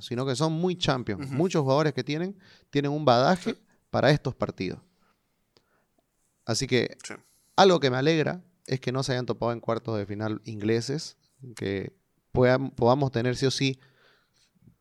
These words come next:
Speaker 1: ojalá, dos ingleses en semifinales, al menos, y podamos tener una final inglesa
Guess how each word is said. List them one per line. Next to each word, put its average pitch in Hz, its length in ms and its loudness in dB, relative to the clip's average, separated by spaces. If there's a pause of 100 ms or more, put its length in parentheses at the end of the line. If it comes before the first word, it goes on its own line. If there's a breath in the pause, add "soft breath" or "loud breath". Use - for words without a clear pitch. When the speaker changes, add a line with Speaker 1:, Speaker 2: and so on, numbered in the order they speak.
Speaker 1:
ojalá, 113 520 0
dos 120 220 4
ingleses 113 440 0
en 98 140 -6
semifinales, 98 640 -4 (640)
al 98 200 0
menos, 107 320 -4 (400)
y 180 140 2
podamos 165 260 6
tener 147 200 -2
una 160 160 2
final 135 260 0
inglesa 139 580 0